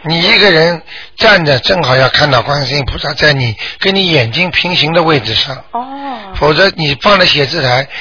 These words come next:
Speaker 1: 你知道写字台很低呀。
Speaker 2: 嗯。
Speaker 1: 你平时人走来走去就不尊敬啊。
Speaker 2: 哦。
Speaker 1: 位置很重要。
Speaker 2: 哦。
Speaker 1: 为什么我们要说天高啊？
Speaker 2: 哦。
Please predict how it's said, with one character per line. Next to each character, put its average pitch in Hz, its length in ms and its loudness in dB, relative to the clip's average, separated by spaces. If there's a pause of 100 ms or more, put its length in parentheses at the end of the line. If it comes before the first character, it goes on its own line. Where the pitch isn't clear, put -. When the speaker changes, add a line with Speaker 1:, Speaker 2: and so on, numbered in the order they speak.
(160)
Speaker 1:
你 170 80 -12
知 190 100 -2
道 196 120 6
写 165 200 2
字 151 100 -4
台 180 140 4
很 143 220 -2
低 170 240 -2
呀。 147 260 2 (300)
Speaker 2:
嗯。 185 340 -14 (220)
Speaker 1:
你 156 100 -8
平 185 220 -2
时 165 160 2
人 175 180 4
走 151 160 2
来 160 140 4
走 151 160 2
去 151 180 0
就 165 100 2
不 175 140 -2
尊 180 220 0
敬 160 200 0
啊。 101 160 -8 (180)
Speaker 2:
哦。 214 100 -16 (580)
Speaker 1:
位 214 240 4
置 175 140 0
很 123 220 -2
重 160 200 2
要。 123 140 2
Speaker 2:
哦。 - 520 -10
Speaker 1:
为 180 80 0
什 170 140 2
么 147 180 2
我 123 120 -2
们 131 180 -2
要 135 160 0
说 - 200 -4
天 156 340 -4
高 135 240 2
啊？ 120 260 2 (240)
Speaker 2:
哦。 240 380 -14